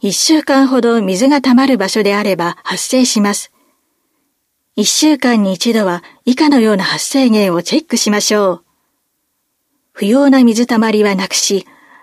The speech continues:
なくせない水たまりは定期的に清掃や水の交換を行いましょう。植木鉢の受け皿、空き缶、瓶、ペットボトル、雨よけシートのたるみ。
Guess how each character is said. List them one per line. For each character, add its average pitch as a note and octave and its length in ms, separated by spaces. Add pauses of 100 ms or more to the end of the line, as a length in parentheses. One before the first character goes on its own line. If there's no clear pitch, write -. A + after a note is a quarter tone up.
(140)
な G#3 140
く - 60
せ D#4+ 140
な D4+ 140
い A3+ 120
水 F#3 200
た A3 140
ま G#3 100
り G3 140
は F#3 160 (240)
定 B3+ 160
期 - 100
的 B3+ 240
に G#3 220
清 A3+ 300
掃 A#3 260
や G#3 240
水 E3+ 260
の D4 160
交 D4+ 120
換 B3+ 360
を G#3+ 60
行 A3 100
い G#3 220
ま G3+ 100
し G#3 140
ょ F3+ 260 (1400)
う。 G#3+ 60
植 D4 120
木 D#4 140
鉢 B3+ 260
の F#3 160
受 F3+ 200
け - 40
皿、 E3+ 300 (760)
空 E3+ 140
き - 140
缶、 A3+ 400 (440)
瓶、 G#3 380 (240)
ペ G3+ 120
ッ - 60
ト D#4 200
ボ C#4+ 100
ト A3+ 140
ル、 F3 180 (840)
雨 G3+ 260
よ D#4 120
け D4+ 140
シ C#4+ 220
ー B3+ 40
ト G3 140
の F3 100
た - 160
る G#3+ 160
み。 F#3 220